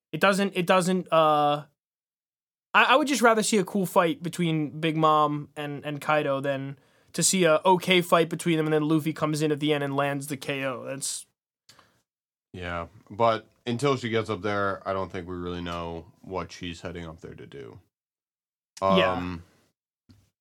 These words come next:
Speaker 2: finally, that leaves us at the last page of the chapter, which is Luffy is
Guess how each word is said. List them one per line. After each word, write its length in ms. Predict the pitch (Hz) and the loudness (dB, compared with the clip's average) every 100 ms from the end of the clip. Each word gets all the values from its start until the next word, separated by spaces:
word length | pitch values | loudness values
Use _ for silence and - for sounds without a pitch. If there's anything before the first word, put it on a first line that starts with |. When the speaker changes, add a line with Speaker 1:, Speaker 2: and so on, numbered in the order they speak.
| - | 0
Speaker 2:
finally, 420 | 123 127 123 117 | 2 2 0 0
that 260 | 110 104 - | 0 -2 -4
leaves 320 | 95 101 92 | -8 -8 -6
us 160 | 98 92 | -8 -8
at 120 | 82 | -10
the 60 | |
last 320 | 90 90 87 - | -4 -4 -4 -6
page 220 | 95 90 | -8 -8
of 80 | 87 | -10
the 60 | 85 | -10
chapter, 480 | - 87 85 92 87 | -6 -6 -6 -10 -8
which 240 | 90 82 | -10 -10
is 200 | 90 87 90 | -10 -12 -12
Luffy 540 | 104 113 110 113 107 90 | -8 -6 -6 -6 -4 -4
is 160 | 92 | -8